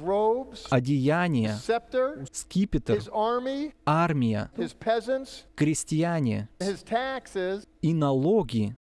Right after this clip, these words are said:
Speaker 1: you have the church.
Speaker 2: Все это было и в церкви.
Speaker 1: Now, the church has its own palace,
Speaker 2: И в церкви были свои дворцы,
Speaker 1: and they are built to look like palaces too.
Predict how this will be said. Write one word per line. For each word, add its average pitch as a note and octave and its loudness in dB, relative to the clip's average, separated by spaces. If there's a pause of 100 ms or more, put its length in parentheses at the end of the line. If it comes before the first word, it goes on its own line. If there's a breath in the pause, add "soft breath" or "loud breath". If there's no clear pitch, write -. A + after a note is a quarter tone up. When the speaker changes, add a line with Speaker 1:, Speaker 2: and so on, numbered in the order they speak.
(600)
Speaker 1:
you A3 -4
have A#3 -2
the B3+ -6
church. - -4
Speaker 2:
Все - 2
это F3 0
было E3+ 2
и D#3 -2
в - -10
церкви. A#2+ 0 (1700 soft breath)
Speaker 1:
Now, G#3+ 2 (840)
the G3+ -4
church D#4+ -4
has A3 -4
its A3+ -4
own C#4+ 0
palace, E3 -4 (400)
Speaker 2:
И E3 4
в - -6
церкви A3+ 0
были G3 2
свои F3+ 0
дворцы, D#3 0 (380)
Speaker 1:
and G3+ 0
they C#4 6
are C#4 4
built C4 2
to G#3+ 0
look C#4 -2
like G#3 0
palaces D#3+ -2
too. E3 0